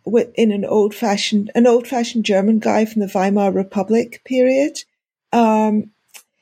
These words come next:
and he's holding up a finger and he says, "Let's give them a chance." And next to him is a Nazi. Um, and, and the caption says, "When we extend tolerance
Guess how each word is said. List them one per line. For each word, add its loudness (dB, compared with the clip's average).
and 4
he's 4
holding -2
up -2
a 2
finger 0
and -4
he -4
says, -2
"Let's -2
give -8
them -2
a 0
chance." -4
And -2
next -4
to -2
him 0
is -2
a -4
Nazi. -4
Um, -2
and, -2
and -2
the -2
caption -2
says, -2
"When 0
we 0
extend -6
tolerance -2